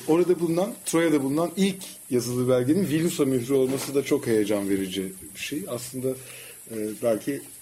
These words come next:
bir ka-, kayıp Hitit şehrinin orasıyla, e, o, e, özdeşleşmiş olması da bahis konusu. İlk yazılı belgenin bulunan Vilusa mührü olması da çok enteresan.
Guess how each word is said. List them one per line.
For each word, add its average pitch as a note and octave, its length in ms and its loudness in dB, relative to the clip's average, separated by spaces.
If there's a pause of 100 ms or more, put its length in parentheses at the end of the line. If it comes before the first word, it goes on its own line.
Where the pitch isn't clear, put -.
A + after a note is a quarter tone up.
(140)
bir C3 120 -4 (960)
ka-, - 240 -2
kayıp C#3+ 400 -2
Hitit D3 280 -2
şehrinin A2+ 640 -4
orasıyla, A#2 560 -2
e, G2+ 500 -10
o, C#3+ 100 2
e, A#2 40 -6 (480)
özdeşleşmiş A2 680 -6
olması G2 380 -12
da C#3+ 60 -4 (760)
bahis B2 220 -4
konusu. G#2+ 480 -8 (560)
İlk F#3 320 0
yazılı A#2+ 360 -2
belgenin A2 460 0
bulunan A2+ 420 0 (480)
Vilusa C3 340 -2
mührü B2 340 0
olması G#2+ 460 0
da D#3 140 0 (440)
çok C#3+ 220 0
enteresan. F#2+ 520 -2